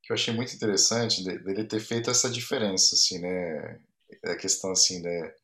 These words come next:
Todos têm um logos, né? Um germe de logos. Existe aqueles que vivem, né, de acordo com o germe de logos, digamos assim, né? E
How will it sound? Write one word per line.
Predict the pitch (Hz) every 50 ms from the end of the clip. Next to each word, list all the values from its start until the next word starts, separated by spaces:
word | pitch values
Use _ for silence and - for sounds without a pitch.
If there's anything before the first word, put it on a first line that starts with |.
| _ _ _ _ _ _ _ - - _ _ _ _
Todos | - 127 139 165 170 175 156 -
têm | - 123 113 107
um | 101 95
logos, | 92 92 98 - - - 110 98
né? | 107 - 175 - - _ _ - - _ _ -
Um | 101 98
germe | 92 90 92 92 101 123 135 123
de | - 87
logos. | 90 87 87 87 95 113 - - - - - - - _ _ _ _ _ - - _ _ _ _ _ _ _ _ _ _ _ _ _ _ _ _ _ _ _ _ _ _ _ _ - - - - - _ _ _ _ _ _ _ _ -
Existe | 107 107 113 127 - - -
aqueles | 131 120 - 127 123 120 120 -
que | - 131 117
vivem, | 110 101 107 131 170 196 180 143 139 123
né, | 113 104
de | 95 104
acordo | 104 104 - 104 120 110 107
com | - 113
o | 107
germe | - - 92 95 98 117 117 110
de | 95 92
logos, | 87 85 87 117 127 127
digamos | 101 90 87 87 -
assim, | - 92 95
né? | 104 117 120 - _ _ _ _ _ _ - - _ _ _ _ _ _ _ _ _ _ _ _ _ _ - - - -
E | 95 95 101 104 110 110 110 110 110 110 110 110 107 107 107 104 101 98 98 95 - - -